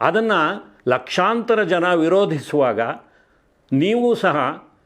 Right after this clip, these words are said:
ಬಾಯಿ ತಪ್ಪಿ ಏನೋ ಬಂದುಬಿಟ್ಟಿದೆ, ನಾನು ಸೋದರ ಭಾಷೆ ಅಂತ ಹೇಳಬೇಕಾಗಿತ್ತು, ತಮಿಳಿನಿಂದಲೇ ಕನ್ನಡ ಹುಟ್ಟಿತು ಅಂತ ಹೇಳಿದ್ದು ತಪ್ಪು, ತಮಿಳು ಕನ್ನಡ ಎರಡು ಸೋದರ ಭಾಷೆ ಅಂತ ಹೇಳಿಬಿಟ್ಟಿದ್ರೆ ಮುಗ್ದೇ ಹೋಗಿರೋದು. ಒಂದೇ ಮಾತಿನಲ್ಲಿ ಎಲ್ಲವೂ ಬಿದ್ದೋಗಿರೋದು.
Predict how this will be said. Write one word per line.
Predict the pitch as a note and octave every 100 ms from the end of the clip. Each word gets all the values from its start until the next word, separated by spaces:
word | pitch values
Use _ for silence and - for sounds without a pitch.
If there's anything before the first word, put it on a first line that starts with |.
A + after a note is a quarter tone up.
| _ - G2+
ಬಾಯಿ | B2+ F#3
ತಪ್ಪಿ | G3 G3 G3+ F#3+
ಏನೋ | F#3
ಬಂದುಬಿಟ್ಟಿದೆ, | D#3+ D#3+ F#3 E3+ D#3+ D3+ F3+
ನಾನು | E3 E3+ D#3+
ಸೋದರ | D#3 F#3+ G#3+ G#3
ಭಾಷೆ | E3+ F3+ F3
ಅಂತ | E3+ F3
ಹೇಳಬೇಕಾಗಿತ್ತು, | D#3 D3+ D3 C#3+ B2+ A2+ E3 G3 - - _ _
ತಮಿಳಿನಿಂದಲೇ | C#3 C#3+ F#3 G3+ G3 F#3+ G3 G3+
ಕನ್ನಡ | E3+ E3+ E3+
ಹುಟ್ಟಿತು | D3+ D3+ - E3+
ಅಂತ | D#3 D#3+
ಹೇಳಿದ್ದು | C#3+ D3+ C#3 E3+
ತಪ್ಪು, | - E3+ E3+ D#3 D#3+ - - _ _ _ _ _
ತಮಿಳು | D3+ D#3 G#3+ A3+
ಕನ್ನಡ | A3 F3+ F#3
ಎರಡು | F#3+ E3+ E3+ G3
ಸೋದರ | F3 G3 G3+
ಭಾಷೆ | F#3 D#3+ E3+ F3+
ಅಂತ | E3+
ಹೇಳಿಬಿಟ್ಟಿದ್ರೆ | D#3 F3 G#3 F#3 F#3 F#3+ F#3+
ಮುಗ್ದೇ | E3+ F3+ A3
ಹೋಗಿರೋದು. | G#3 G3 F3 C3 G2 - _ _ _
ಒಂದೇ | C3+ F3 G#3+ A3+
ಮಾತಿನಲ್ಲಿ | G3+ F#3 E3 F3+ F#3+
ಎಲ್ಲವೂ | D#3 F3+ G3+ G3+
ಬಿದ್ದೋಗಿರೋದು. | F3 D3 E3+ C#3+ A#2 F2 -